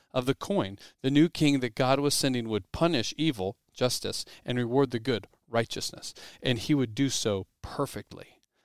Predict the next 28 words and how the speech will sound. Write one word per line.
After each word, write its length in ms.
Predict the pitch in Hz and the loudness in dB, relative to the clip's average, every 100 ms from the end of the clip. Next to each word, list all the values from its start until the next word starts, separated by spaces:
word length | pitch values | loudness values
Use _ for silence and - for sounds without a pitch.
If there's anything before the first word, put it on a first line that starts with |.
| _ _ _ _ | _ _ _ _
The 60 | 127 | 2
picture 240 | 156 151 | 4 4
of 80 | 143 | 4
this 180 | 135 - | 2 2
king 300 | - 117 101 | 0 0 0
is 140 | 110 | -2
starting 260 | - 131 120 | 2 2 2
to 80 | 117 | 0
look 220 | 127 120 | 0 0
like 160 | 107 | 0
someone 320 | - 139 120 107 | 0 0 0 -2
a 40 | |
little 220 | 101 117 | 0 0
more 220 | 104 104 | 0 -2
than 140 | 95 90 | -2 -6
human. 440 | 98 104 92 95 - _ _ _ _ _ _ | -8 -8 -8 -14 -20 _ _ _ _ _ _
Finally, 320 | 151 156 160 | 4 6 6
Jeremiah 580 | 127 147 156 139 131 131 | 4 4 4 2 0 0
tells 420 | 120 - 135 135 | -2 0 0 0
us 360 | 139 135 - - _ | -2 -2 -4 -12 _
that 120 | - 120 | -6 0
his 180 | 120 | 0
name 300 | 113 120 135 | 0 -2 0
is 140 | 131 - | -2 -4
going 160 | 135 | -6
to 60 | 123 | -6
be 100 | 113 | -8
called, 440 | - 117 107 107 | -4 -2 -2 -4